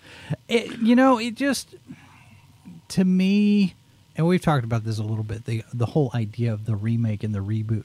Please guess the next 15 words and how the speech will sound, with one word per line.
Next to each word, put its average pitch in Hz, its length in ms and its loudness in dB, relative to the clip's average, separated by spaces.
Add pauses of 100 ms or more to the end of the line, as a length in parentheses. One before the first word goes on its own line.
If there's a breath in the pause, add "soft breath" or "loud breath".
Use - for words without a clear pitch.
I 123 80 2
think, 139 340 -2
has 113 240 0
been 113 560 -2 (1200 soft breath)
ground 131 920 0 (120)
into 147 540 0
the 120 140 -2
ground 113 760 0 (120)
at 113 160 -2
this 107 200 -2
point, 92 460 -6
because 113 580 -2
it 120 180 -10
just, 160 500 -8 (300)
everything, 120 1000 -4